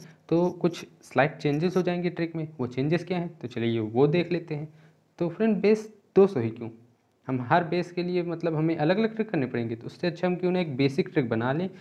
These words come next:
जिससे हम दो सौ base हो गया, तीन सौ base हो गया, किसी भी बेस के लिए कर लें, ठीक है ना फ्रेंड, वो trick ज़्यादा useful रहेगी। तो इसीलिए मैं अब चलिए base method बताता हूँ किसी भी number के लिए। अभी तक हमने हंड्रेड के लिए देखा ना,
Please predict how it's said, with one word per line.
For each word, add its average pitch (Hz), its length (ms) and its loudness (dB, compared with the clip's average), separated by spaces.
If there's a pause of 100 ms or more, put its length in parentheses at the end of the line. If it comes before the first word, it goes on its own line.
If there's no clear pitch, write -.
(240)
जिससे 139 320 2
हम 160 200 2 (440)
दो 139 300 6
सौ 135 280 0
base 123 360 2
हो 123 120 0
गया, 123 320 0 (320)
तीन 151 200 6
सौ 151 120 0
base 131 220 2
हो 143 60 -4
गया, 147 120 2
किसी 208 280 4
भी 180 120 6
बेस 117 240 2
के 120 120 -2
लिए 113 180 0
कर 110 180 -4
लें, 117 200 -6 (1300)
ठीक 175 160 -2
है 175 60 2
ना 175 100 2
फ्रेंड, 123 200 -2 (120)
वो 143 140 4
trick 165 220 -2
ज़्यादा 143 240 4 (280)
useful 165 360 2
रहेगी। 147 280 2
तो - 300 -20
इसीलिए 170 380 2
मैं 156 180 -2
अब 139 240 -6
चलिए 151 200 2
base 127 540 4
method 117 300 -4
बताता 117 340 -2
हूँ 165 340 -8
किसी 160 260 4
भी 113 140 2
number 110 300 -2
के 113 120 -6
लिए। 117 240 -4 (380)
अभी 127 160 2
तक 156 140 -2
हमने 156 160 0
हंड्रेड 143 340 2
के 135 60 -6
लिए 127 140 -2
देखा 131 180 -4
ना, 170 140 -6